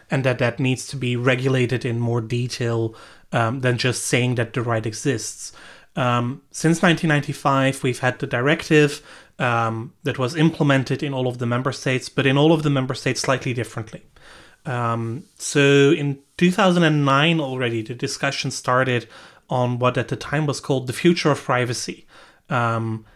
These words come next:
how are we going to modernize the data protection legal framework in the European Union in a way that, um, we get better harmonization so that it is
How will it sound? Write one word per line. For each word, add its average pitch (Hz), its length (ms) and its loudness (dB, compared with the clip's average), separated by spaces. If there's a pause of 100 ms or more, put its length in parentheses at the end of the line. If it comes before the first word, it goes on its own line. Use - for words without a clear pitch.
how 143 260 2
are 156 100 6
we 143 140 4
going 127 320 0
to 123 320 -4
modernize 123 880 0
the 139 80 -8
data 123 260 -6
protection 127 440 -6
legal 123 240 -4
framework 151 760 -2 (380)
in 156 140 2
the 143 100 2
European 127 480 -2
Union 180 540 4 (340)
in 170 160 4
a 160 80 6
way 135 500 4
that, 120 540 -4 (180)
um, 117 320 -6
we 123 120 -4
get 123 260 -2 (180)
better 135 260 0
harmonization 131 840 0
so 180 220 -4
that 117 180 -2
it 120 140 -4
is 120 340 -2